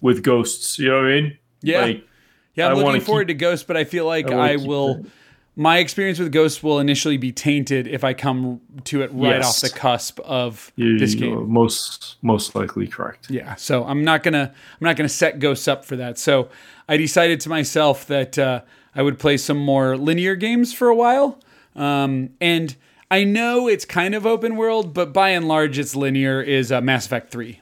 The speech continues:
Speaker 2: I need to wrap up that trilogy. So I think that's where I'm going next for my big games. So,
Speaker 1: Hmm.
Speaker 2: but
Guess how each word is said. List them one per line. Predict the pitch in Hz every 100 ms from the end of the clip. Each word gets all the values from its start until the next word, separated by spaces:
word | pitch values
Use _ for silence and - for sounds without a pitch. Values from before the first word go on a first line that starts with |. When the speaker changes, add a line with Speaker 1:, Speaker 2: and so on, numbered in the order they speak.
| -
Speaker 2:
I |
need | 156 160
to | 151
wrap | 139 135 139
up | 139
that | 139 -
trilogy. | - 120 127 - - 123 -
So | - 135 131 113 _ - - 165 - -
I | 151
think | 147
that's | 139
where | 143
I'm | 131
going | 123 127 123
next | 123 -
for | -
my | 117 113
big | 107 120
games. | 117 120 127 123 - _ _
So, | - - - - _ _ _ _ _ _ _ _ _ _ _ _
Speaker 1:
Hmm. | - 120 -
Speaker 2:
but | - 85